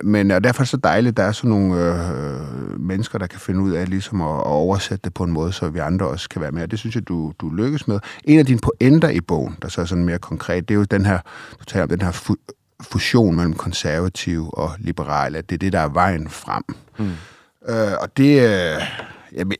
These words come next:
Speaker 1: det er jeg enig med dig i. Jamen, det er jo helt uomgåeligt, at der må være en eller anden form for, eller ikke en eller anden form for, der må være et samarbejde, og der er meget fælles, øh, tankegods også. Men der, hvor jeg vil udfordre dig, der, hvor jeg også synes, du sk-, det, det punkt, du skipper,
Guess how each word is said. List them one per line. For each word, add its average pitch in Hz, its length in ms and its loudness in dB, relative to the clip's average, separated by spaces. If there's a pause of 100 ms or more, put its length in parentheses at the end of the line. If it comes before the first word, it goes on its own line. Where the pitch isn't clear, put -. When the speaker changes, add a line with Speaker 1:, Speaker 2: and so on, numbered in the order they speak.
Speaker 1:
det - 20 -2
er 104 60 0
jeg 87 100 0
enig 95 180 2
med 90 100 4
dig 73 140 -2
i. 82 120 -4
Jamen, 85 140 -8
det - 60 -8
er 71 40 -4
jo 73 60 -4
helt 85 180 -2
uomgåeligt, 85 640 -4
at 92 100 -14 (140)
der 87 100 -8
må 80 240 -6
være 87 260 -2 (180)
en 95 100 -4
eller 82 140 -4
anden 87 160 -6
form 85 200 -6
for, - 280 -8 (600)
eller - 180 -8
ikke - 120 -6
en 92 60 -2
eller 73 120 -2
anden 69 120 -6
form 98 180 2
for, - 100 -4
der 90 60 0
må 92 60 0
være 92 140 0
et - 80 -4
samarbejde, 73 640 -4
og - 100 -10
der 80 60 -2
er 87 120 0
meget 85 360 -2
fælles, - 600 -6
øh, 92 160 -6 (680)
tankegods 104 640 0
også. 73 240 -4
Men 92 120 -2
der, 143 140 6
hvor 151 80 2
jeg 139 100 6
vil 139 120 6 (300)
udfordre 80 480 4 (100)
dig, 120 80 -2
der, 156 100 6
hvor 147 100 4
jeg 143 100 6
også 135 100 2
synes, 160 160 4
du - 200 -2 (100)
sk-, - 440 -8
det, 165 120 4 (220)
det 165 140 6
punkt, - 240 2
du 156 60 0
skipper, - 380 0